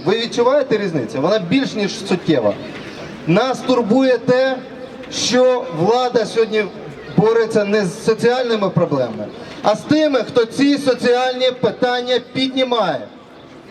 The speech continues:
Нас глибоко обурив інцидент у Львові, коли були заарештовані молоді анархісти,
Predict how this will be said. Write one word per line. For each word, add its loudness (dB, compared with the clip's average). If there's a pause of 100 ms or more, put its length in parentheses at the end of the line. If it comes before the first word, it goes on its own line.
(520)
Нас 2
глибоко 2
обурив 2 (640)
інцидент 2 (100)
у 2
Львові, 2
коли 2
були 2
заарештовані 2 (120)
молоді 0
анархісти, 0